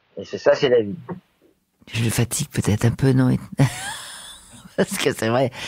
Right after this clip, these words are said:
Speaker 2: que je suis en train de dire des trucs, euh, c'est, mais il est, c'est, ce qui est, c'est, et cetera, c'est qu'il est toujours très enthousiaste. Et qu'il a aussi, il est curieux, il a envie de voir faire plein de choses, et donc on s'est bien rencontrés.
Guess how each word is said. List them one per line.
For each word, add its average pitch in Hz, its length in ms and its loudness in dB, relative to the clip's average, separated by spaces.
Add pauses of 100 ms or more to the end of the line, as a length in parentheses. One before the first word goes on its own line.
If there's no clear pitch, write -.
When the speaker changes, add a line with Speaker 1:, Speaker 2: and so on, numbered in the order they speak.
(280)
Speaker 2:
que 147 140 4
je 123 60 2
suis 135 60 2
en 127 120 2
train 131 160 2
de 127 60 2
dire 123 120 2
des 127 140 2
trucs, 143 360 -2
euh, 113 200 2
c'est, 104 220 2
mais 151 260 2
il 156 80 0
est, 156 80 -4 (120)
c'est, 135 200 -2
ce - 80 -6
qui - 100 -2
est, 143 100 0
c'est, 135 140 2
et 135 60 -2
cetera, 139 360 0
c'est 147 160 -2
qu'il 135 160 0
est 131 100 0
toujours 135 200 2
très 117 240 2
enthousiaste. 127 600 2 (560)
Et 123 100 2
qu'il 127 220 2
a 127 40 6
aussi, 131 360 2
il 123 80 2
est 123 100 -2
curieux, 135 440 2
il 123 80 0
a 117 40 0
envie 117 160 2
de 120 80 0
voir 113 140 2
faire 107 120 0
plein 107 160 2
de 104 60 4
choses, 135 320 2
et 95 120 2
donc 110 220 0
on 110 40 2
s'est 101 160 0
bien 104 160 4
rencontrés. 110 500 2